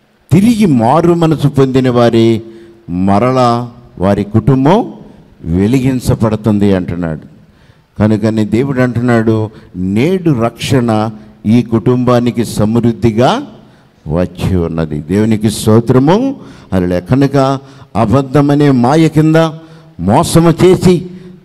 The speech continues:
సంపాదించిన ధనము, దేవుడు అంటున్నాడు, "రేపు నీ ప్రాణము పోతే ఆ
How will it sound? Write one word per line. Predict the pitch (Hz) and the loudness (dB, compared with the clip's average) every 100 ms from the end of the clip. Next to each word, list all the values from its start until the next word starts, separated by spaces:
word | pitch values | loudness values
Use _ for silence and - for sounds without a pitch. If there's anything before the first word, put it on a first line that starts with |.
| - | -2
సంపాదించిన | 156 196 165 190 180 190 - 190 185 | 0 2 2 2 2 0 2 2 2
ధనము, | 131 - 139 220 240 240 175 - - - - - _ - | 0 0 2 4 4 4 4 -2 -12 -20 -20 -20 _ 0
దేవుడు | 131 170 160 | 2 4 4
అంటున్నాడు, | 156 151 151 139 135 131 131 123 - - - 80 95 | 4 2 4 4 4 4 4 2 -4 -18 -12 -2 2
"రేపు | 127 214 202 | 4 4 4
నీ | 190 151 156 | 4 4 2
ప్రాణము | - - 131 185 190 175 | 2 0 -2 0 0 0
పోతే | 165 156 151 135 123 104 - - - | 2 0 2 2 2 0 -10 -14 -2
ఆ | 104 | 0